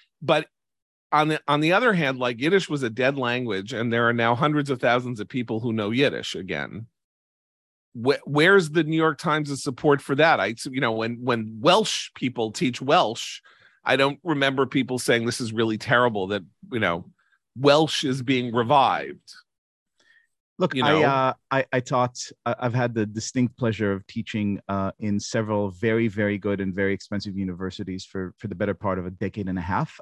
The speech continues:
Speaker 2: Uh, I would say that failure to command the English <laughs> language is a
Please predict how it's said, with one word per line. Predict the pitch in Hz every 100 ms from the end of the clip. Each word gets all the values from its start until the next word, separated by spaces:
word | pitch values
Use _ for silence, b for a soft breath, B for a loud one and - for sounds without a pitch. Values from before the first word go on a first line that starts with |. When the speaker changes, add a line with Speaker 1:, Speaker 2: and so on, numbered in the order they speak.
| -
Speaker 2:
Uh, | 90 92 -
I | 95
would | 92 95
say | - 98 95
that | 95 87 _
failure | - 104 101 101
to | 98 -
command | 107 95 92
the | 90
English | 101 95 -
<laughs> | 95
language | 135 113 120 -
is | 110
a | -